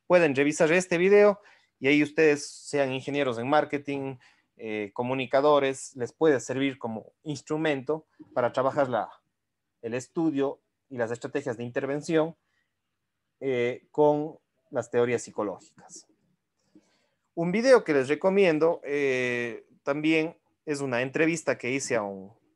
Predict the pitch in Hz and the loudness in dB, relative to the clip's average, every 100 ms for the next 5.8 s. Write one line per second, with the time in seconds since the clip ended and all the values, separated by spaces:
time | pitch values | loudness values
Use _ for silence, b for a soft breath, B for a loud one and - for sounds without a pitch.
0 | _ 143 143 147 117 - 131 165 156 131 | _ 0 2 4 2 2 2 4 4 2
1 | 131 120 113 123 127 143 135 123 - - | -4 -6 -8 -6 0 2 2 -2 -6 -6
2 | 160 156 - - 131 135 120 110 110 120 | -4 -4 -8 -10 -2 0 0 0 -2 4
3 | 175 160 160 - _ _ _ _ _ _ | 6 6 4 0 _ _ _ _ _ _
4 | _ _ _ _ _ _ 156 160 151 147 | _ _ _ _ _ _ -6 -2 0 2
5 | 147 143 139 135 135 135 135 | 2 0 -2 -2 -2 -4 -6